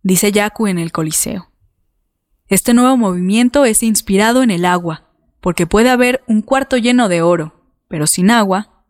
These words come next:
no vivimos. Y el nuevo movimiento político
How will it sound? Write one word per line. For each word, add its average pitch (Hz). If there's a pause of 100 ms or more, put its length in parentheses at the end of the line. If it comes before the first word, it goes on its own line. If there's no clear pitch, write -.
no 185
vivimos. 180 (960)
Y 180
el 175
nuevo 220
movimiento 214
político 240